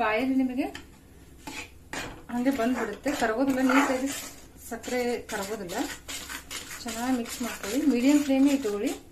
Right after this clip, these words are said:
ಇದು ಪೂರ್ತಿ ಸ್ವಲ್ಪ ಗಟ್ಟಿ ಆಗಬೇಕು, ಅಲ್ಲಿ ತನಕ ನೀವು ಮಾಡ್ಕೋತಾ ಹೋಗ್ಬೇಕು. ಆ ಸಕ್ಕರೆ ಹಾಕಿರ್ತೀವಲ್ಲ, ಮತ್ತೆ ಅದು ಈ ರೀತಿ ಲಿಕ್ವಿಡ್ ಲಿಕ್ವಿಡ್ ಆಗುತ್ತೆ, ಆಮೇಲೆ ಅದು ಗಟ್ಟಿನೇ ಆಗುತ್ತೆ. ಸ್ವಲ್ಪ ಫ್ರೈ ಮಾಡ್ಕೋಬೇಕು ನೀವು ಚೆನ್ನಾಗಿ.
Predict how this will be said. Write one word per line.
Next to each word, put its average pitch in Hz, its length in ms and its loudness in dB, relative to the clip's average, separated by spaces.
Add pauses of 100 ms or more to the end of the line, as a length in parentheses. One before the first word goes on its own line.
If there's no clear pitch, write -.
(360)
ಇದು 285 180 0
ಪೂರ್ತಿ 262 280 0 (180)
ಸ್ವಲ್ಪ 269 200 -2 (120)
ಗಟ್ಟಿ 226 240 -6
ಆಗಬೇಕು, 214 260 -6 (100)
ಅಲ್ಲಿ 262 240 -2
ತನಕ 269 240 2
ನೀವು 311 140 4 (840)
ಮಾಡ್ಕೋತಾ 254 580 -2
ಹೋಗ್ಬೇಕು. 208 400 -4 (1300)
ಆ 247 40 -6 (100)
ಸಕ್ಕರೆ 269 300 2
ಹಾಕಿರ್ತೀವಲ್ಲ, 277 460 2 (120)
ಮತ್ತೆ 269 300 -2
ಅದು 294 140 0 (1000)
ಈ 240 100 2
ರೀತಿ 262 220 2
ಲಿಕ್ವಿಡ್ 247 260 -2
ಲಿಕ್ವಿಡ್ 240 260 -2
ಆಗುತ್ತೆ, 196 260 -4 (200)
ಆಮೇಲೆ 262 260 4
ಅದು 269 80 2 (100)
ಗಟ್ಟಿನೇ 247 380 2
ಆಗುತ್ತೆ. 214 320 -4 (400)
ಸ್ವಲ್ಪ 233 280 -10
ಫ್ರೈ 220 160 0 (120)
ಮಾಡ್ಕೋಬೇಕು 190 420 -8
ನೀವು 247 180 -6
ಚೆನ್ನಾಗಿ. 208 400 -6